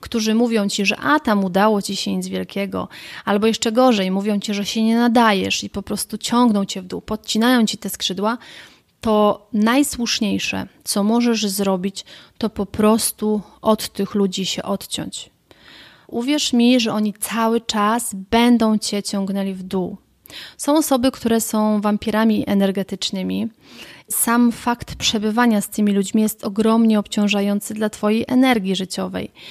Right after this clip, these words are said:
Więc skąd ty masz mieć w ogóle siłę na to, żeby robić dobre rzeczy, jak ty całą po prostu tą energię oddajesz tej osobie i ona cały czas ci mówi, jak, jak jest źle, jak to się nie uda, jak nie można i to milion pięćset problemów, czyli to szukanie wymówek cały czas.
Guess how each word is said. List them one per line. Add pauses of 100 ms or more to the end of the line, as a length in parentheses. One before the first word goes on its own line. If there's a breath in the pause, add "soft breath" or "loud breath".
(320 loud breath)
Więc
skąd
ty
masz
mieć
w
ogóle
siłę
na
to,
żeby
robić
dobre
rzeczy, (420 loud breath)
jak
ty
całą
po
prostu
tą
energię
oddajesz
tej
osobie
i
ona
cały
czas
ci
mówi,
jak, (300 loud breath)
jak
jest
źle, (320 loud breath)
jak
to
się
nie
uda,
jak
nie
można
i
to
milion
pięćset
problemów,
czyli
to
szukanie
wymówek
cały
czas.